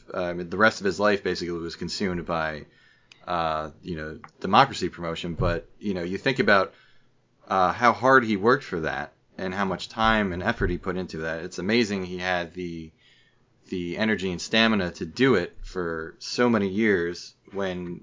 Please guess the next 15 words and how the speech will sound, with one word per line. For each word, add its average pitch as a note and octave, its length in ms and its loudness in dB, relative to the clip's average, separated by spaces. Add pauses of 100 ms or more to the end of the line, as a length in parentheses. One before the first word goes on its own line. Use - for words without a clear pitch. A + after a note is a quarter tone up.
he F#2+ 280 -8
already, F#2+ 540 2
you F#2+ 100 -6
know, E2 200 -6
had F#2 500 2 (720)
a G#2+ 60 -4
day, G#2 300 4
<laughs> - 100 -4
you C#3+ 180 8
know, C#3 160 6
a, A2 180 6 (280)
a G#2 80 2
full-time G#2+ 540 4
day G#2+ 180 4
job. D#2 420 -2